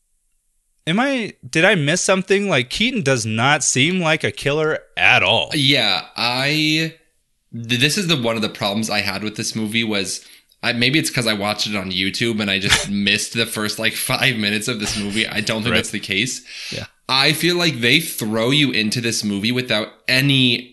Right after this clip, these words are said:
Speaker 2: decent amount of exposition.
Speaker 1: Mm.
Speaker 2: And my problem was, like, it starts off and I'm like,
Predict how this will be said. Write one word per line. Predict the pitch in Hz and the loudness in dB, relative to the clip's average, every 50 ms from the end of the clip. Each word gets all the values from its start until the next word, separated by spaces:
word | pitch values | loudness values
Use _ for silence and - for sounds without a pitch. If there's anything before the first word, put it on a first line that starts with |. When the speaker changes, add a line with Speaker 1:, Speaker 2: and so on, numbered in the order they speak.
| 110 110 - | -16 -10 -2
Speaker 2:
decent | - 120 117 113 - - - | 0 0 2 2 0 -2 -4
amount | - 104 101 95 101 101 | -4 -4 -4 -4 -4 -4
of | - | -4
exposition. | - 101 98 - - - 110 95 95 92 - - 117 123 156 196 196 - _ - | -4 -4 -4 -6 -8 -8 -8 -8 -6 -4 -4 -4 -2 -2 -2 -4 -4 -8 _ -8
Speaker 1:
Mm. | 98 98 98 92 90 90 87 87 87 - - | -6 -6 -4 -4 -6 -6 -8 -10 -8 -2 -2
Speaker 2:
And | 123 120 120 | 0 2 2
my | 123 127 139 143 | 2 2 0 0
problem | 139 - 139 135 131 139 131 123 | -2 -2 -2 -2 0 0 0 0
was, | 117 104 | 0 0
like, | 113 107 101 - - - - - - - - _ _ - | -2 -4 -4 -4 -8 -14 -18 -20 -20 -20 -20 _ _ 0
it | 120 127 135 - - - | 2 2 2 0 -2 -4
starts | - - - 117 113 139 139 135 - - | -4 -2 -2 -2 -2 -2 -2 -2 -4 -6
off | 87 92 95 104 151 165 - - - - _ _ _ _ _ _ _ - | -6 -4 -2 -2 -4 -4 -6 -12 -14 -16 _ _ _ _ _ _ _ 0
and | - 131 127 127 | 2 2 4 4
I'm | 123 127 127 | 2 2 0
like, | 123 120 - | 0 -2 -2